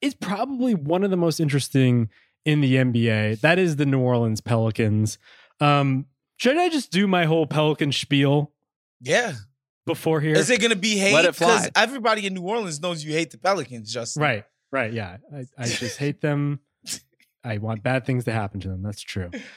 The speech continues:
Speaker 1: Um, first, we should mention, if, if this is your first check-in on the, on the power rankings, we have ranked every team one to thirty. We averaged out the rankings. Isaiah Blakely broke, our producer broke the ties here, including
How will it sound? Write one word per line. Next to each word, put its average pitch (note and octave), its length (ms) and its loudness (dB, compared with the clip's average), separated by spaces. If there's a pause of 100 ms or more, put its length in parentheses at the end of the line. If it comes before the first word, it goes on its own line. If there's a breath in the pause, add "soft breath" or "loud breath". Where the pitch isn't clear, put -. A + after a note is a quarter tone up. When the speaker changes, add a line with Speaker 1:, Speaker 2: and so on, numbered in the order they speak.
(380 loud breath)
Speaker 1:
Um, D#3+ 360 2
first, G3+ 280 -2
we G#3 60 0
should E3 160 -4
mention, D#3 640 0
if, D3+ 220 0
if C#3 160 -4
this D3+ 120 0
is C3+ 140 -2
your C3 100 2
first - 560 -2 (200)
check-in C3+ 400 0
on B2+ 120 0
the, B2 180 -2
on C3 120 0
the A#2+ 60 -2
power A#2 340 0
rankings, A2+ 560 -2
we A#2+ 180 0
have A2+ 200 0
ranked A#2+ 260 0
every D#3 280 2
team C#3 380 -2
one C3+ 320 0
to C3+ 80 0
thirty. B2+ 720 2 (400 loud breath)
We C#3 140 2
averaged C3+ 380 2
out C3 160 0
the B2+ 100 -2
rankings. A#2+ 440 -4
Isaiah C3+ 320 -2
Blakely B2 600 0
broke, B2 600 0
our A#2+ 100 -6
producer A#2+ 400 0
broke A#2 420 -2
the B2 80 -4
ties A#2+ 460 0
here, A2 120 -2
including B2 540 2